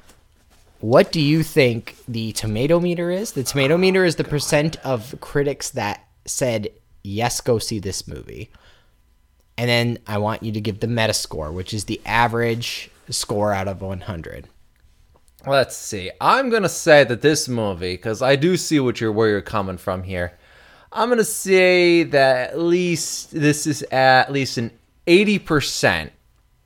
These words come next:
Speaker 2: around on Rotten Tomatoes, give
Speaker 1: Mm-hmm.
Speaker 2: or take five percent. Um,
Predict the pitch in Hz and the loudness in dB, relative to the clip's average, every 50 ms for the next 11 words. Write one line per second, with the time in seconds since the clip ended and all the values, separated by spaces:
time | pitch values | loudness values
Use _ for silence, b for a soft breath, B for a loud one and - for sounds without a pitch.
0 | _ _ _ _ _ _ _ - - _ _ _ - 107 104 104 98 90 85 80 | _ _ _ _ _ _ _ -20 -20 _ _ _ -4 0 2 2 2 2 0 0
1 | 73 71 69 80 98 92 98 98 101 110 104 104 85 80 78 - - 104 95 90 | -2 -4 -6 -8 -8 -6 -6 -4 -2 -2 -2 -2 -4 -6 -10 -12 -12 -10 -6 -4
2 | 90 87 90 90 87 82 82 85 87 - - - 98 95 123 104 113 104 - - | -4 -4 -2 -2 -2 -4 -4 -6 -6 -10 -12 -10 -8 -6 -6 -4 -6 -6 -8 -8
3 | - 107 90 - - - 101 90 85 82 - 95 - - - 101 92 90 92 - | -8 -8 -8 -8 -6 -2 -2 -2 -2 -2 -6 -12 -14 -12 -10 -8 -8 -8 -10 -14
4 | - - - - - _ b b b b b b b b b b b b b b | -16 -20 -20 -20 -20 _ b b b b b b b b b b b b b b
5 | b b b _ - 117 117 113 113 113 113 113 113 110 110 110 110 117 | b b b _ 2 4 6 6 6 6 4 4 2 2 0 -4 -6 -12